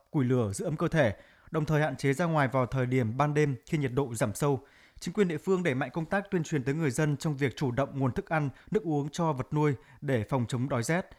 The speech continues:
Trước những ảnh hưởng của thời tiết rét đậm, rét hại kéo dài, người dân cần tuân thủ các hướng dẫn của cơ quan y tế, cơ quan chức năng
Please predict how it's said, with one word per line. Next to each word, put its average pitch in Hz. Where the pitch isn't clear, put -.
Trước 220
những 190
ảnh 156
hưởng 135
của 120
thời 123
tiết 196
rét 208
đậm, 156
rét 180
hại 156
kéo 127
dài, 135
người 127
dân 151
cần 131
tuân 139
thủ 127
các 160
hướng 135
dẫn 156
của -
cơ 127
quan 131
y 135
tế, 127
cơ -
quan 135
chức -
năng 143